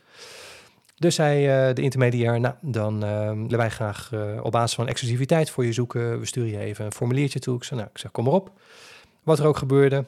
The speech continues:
het formuliertje kwam niet. Na de paasdagen nog even een herinnering gestuurd: "Stuur me het formuliertje nog even." Wat er ook gebeurde, het formuliertje kwam niet. Ik dacht van: "Ja, nou ja, als dit de intermediairs zijn waar ik de wedstrijd moet gaan, mee gaan winnen, dan gaat het volgens mij niet worden."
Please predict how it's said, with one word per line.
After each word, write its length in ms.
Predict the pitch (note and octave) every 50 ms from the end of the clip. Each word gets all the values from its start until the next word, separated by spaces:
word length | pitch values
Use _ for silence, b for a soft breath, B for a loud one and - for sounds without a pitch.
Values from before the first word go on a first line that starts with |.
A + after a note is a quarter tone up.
| - _
het 160 | - A#2 -
formuliertje 440 | - C3 A#2+ B2 C3 C3+ C3+ - C#3
kwam 220 | - E3 D#3+ D#3
niet. 360 | D#3 D3+ D3+ - - - - _
Na 240 | - B2 A2+ G#2+ A2
de 60 | A2
paasdagen 640 | - - C#3 C3 C3 B2 - B2 A#2+ A#2+ - - A#2+
nog 100 | A2+ A2+
even 320 | A2 A2+ G#2+ A#2+ A#2 A#2
een 160 | B2 C3 B2+
herinnering 520 | A2 G#2 A2+ A#2+ B2 D#3+ E3+ D3 D3 C#3 B2
gestuurd: 380 | - - - C3+ B2+ B2+ B2+
"Stuur 200 | - - - A#2
me 60 | G#2+ A2
het 100 | A2 -
formuliertje 460 | - C3 B2 B2 C#3 C#3+ - - C#3
nog 100 | B2 -
even." 400 | A#2+ A#2+ A#2 - B2 A#2+ A#2+ A#2+ A#2+
Wat 200 | A2+ G#2+ G2+ -
er 60 | G#2+
ook 120 | G#2 -
gebeurde, 280 | - - A#2 B2 B2 A#2+
het 100 | A#2 -
formuliertje 400 | - A#2 A2+ A2+ A2+ A2 - B2
kwam 200 | - B2 B2+ B2+
niet. 240 | B2+ B2+ B2 - B B B B B B B B B B B B B
Ik 60 | -
dacht 120 | B2 -
van: 100 | - A#2
"Ja, 220 | B2 C#3+ D#3 F#3+ - -
nou 140 | C3 C3 B2
ja, 120 | G#2+ G#2 B2
als 120 | C3 G#2+
dit 160 | G#2 A#2+ A2+
de 60 | - C3
intermediairs 640 | B2+ A#2+ - A#2 A#2 A2+ A2+ A#2 A#2+ A#2 A#2 -
zijn 200 | - A#2 A2 A2
waar 140 | G#2+ A2 A2
ik 80 | A2+ -
de 80 | -
wedstrijd 320 | A#2 C3+ - - B2+ A2+ G#2
moet 160 | G#2 G2+ -
gaan, 220 | - A2+ A2+ A2+
mee 160 | A#2+ A2+ G#2+ G2
gaan 180 | G#2+ G#2+ G#2
winnen, 280 | G#2 G#2 G#2 C3 D3 D3 _ _ _ _ _ _ _ _ _ - - _ _
dan 140 | - D#3 C3
gaat 120 | - B2+
het 100 | A2+ A2
volgens 200 | A#2 A2+ A2 G#2
mij 100 | A2 G2+
niet 120 | G#2 A#2 B2
worden." 260 | D#3+ - B2+ B2